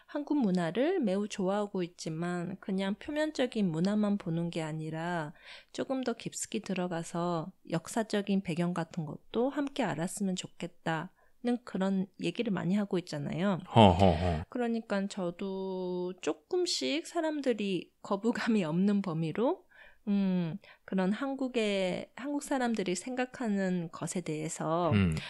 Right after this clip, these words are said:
Speaker 1: 알려드릴 수 있는 기회가, 음, 있었으면 좋겠다고 생각하고 있어요.
Speaker 2: そうですね。
Speaker 1: うん。
Speaker 2: へー、それ面白いじゃん。なんかそれをポッドキャストにして配信したら、なんか番組になるんじゃね？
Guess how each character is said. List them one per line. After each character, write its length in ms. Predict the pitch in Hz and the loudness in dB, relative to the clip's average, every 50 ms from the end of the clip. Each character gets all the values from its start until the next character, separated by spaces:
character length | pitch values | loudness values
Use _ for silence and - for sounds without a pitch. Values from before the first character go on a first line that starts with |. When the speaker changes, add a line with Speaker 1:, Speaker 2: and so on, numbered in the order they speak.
| - - | -12 -8
Speaker 1:
알 140 | - - 170 | -2 0 2
려 160 | 165 196 196 | 4 4 4
드 160 | 190 196 185 | 4 4 2
릴 80 | 175 170 | 0 0
수 160 | - - - | -2 -2 0
있 80 | 180 165 | 2 4
는 320 | 160 165 170 175 180 180 | 4 4 4 4 2 0
기 240 | - - - 175 175 | -4 -6 -2 0 2
회 160 | 180 180 175 | 2 2 2
가, 240 | - 165 151 - - - _ - - - - - - - - - - - _ _ _ _ _ _ _ _ _ - | 0 0 0 -2 -2 -8 _ -20 -20 -20 -20 -20 -20 -20 -20 -20 -20 -20 _ _ _ _ _ _ _ _ _ 8
음, 360 | 190 185 180 180 175 165 151 104 | 10 12 12 12 10 8 8 4
있 180 | 165 - - | 2 0 0
었 160 | 208 185 - 202 | -2 0 2 4
으 40 | |
면 100 | 185 185 185 | 4 4 4
좋 120 | - - | 0 -2
겠 200 | - - 190 - | -8 -8 -8 -4
다 120 | - 165 160 | -4 -4 -4
고 240 | - 175 165 160 | -2 -2 -2 -2
생 160 | 170 - - 208 | -4 -4 -2 -4
각 160 | 208 208 - | -4 -4 -6
하 80 | - | -10
고 80 | 180 - | -6 -6
있 160 | - - - - | -6 -6 -6 -6
어 80 | - - | -6 -4
요. 120 | - 185 185 _ - - | -4 -6 -6 _ -10 -4
Speaker 2:
そ 240 | - - - - 101 | -2 2 6 8 10
う 40 | 92 | 10
で 80 | 80 78 | 10 8
す 160 | - - 87 | 6 6 6
ね。 400 | 82 82 85 85 85 82 82 - | 6 8 8 8 8 6 6 4
Speaker 1:
う 40 | - | 2
ん。 240 | 220 214 - - 180 - | 2 2 2 2 4 6
Speaker 2:
へ 680 | 101 101 104 104 104 104 104 104 104 107 101 104 101 | 8 10 10 12 10 10 10 8 8 8 8 6 6
ー、 20 | 101 | 6
そ 120 | - 113 | 6 6
れ 80 | 113 113 | 8 8
面 120 | 113 113 | 8 6
白 220 | - - - 120 | 6 6 6 6
い 40 | 110 | 6
じ 80 | 95 87 | 6 6
ゃ 40 | 80 | 4
ん。 40 | |
な 80 | 85 87 | 4 2
ん 40 | 87 | 2
か 80 | - | 0
そ 140 | - - 120 | 2 4 6
れ 100 | 117 135 | 8 8
を 260 | 135 131 127 131 135 | 10 10 10 8 6
ポ 140 | - - 139 | 8 8 6
ッ 40 | 135 | 6
ド 100 | - 143 | 6 4
キ 100 | 143 131 | 6 6
ャ 40 | 131 | 6
ス 80 | - | 8
ト 60 | - 107 | 8 8
に 120 | 92 87 | 8 8
し 40 | - | 6
て 80 | - | 4
配 160 | - 90 95 95 | 4 6 6 4
信 180 | - 113 107 101 | 8 6 6 8
し 60 | - | 8
た 100 | - 104 | 8 8
ら、 240 | 95 80 73 - - - - - - - - | 10 10 8 6 2 -8 -12 -12 -10 -2 2
な 80 | - - | 2 4
ん 20 | |
か 100 | - - | 4 6
番 200 | 92 95 98 98 | 8 10 10 10
組 180 | 101 104 104 101 | 10 10 10 10
に 60 | 104 | 10
な 80 | 101 98 | 8 8
る 120 | 98 101 | 8 6
ん 40 | 90 | 4
じ 80 | 85 80 | 4 4
ゃ 60 | 71 | 4
ね？ 140 | 71 73 | 6 6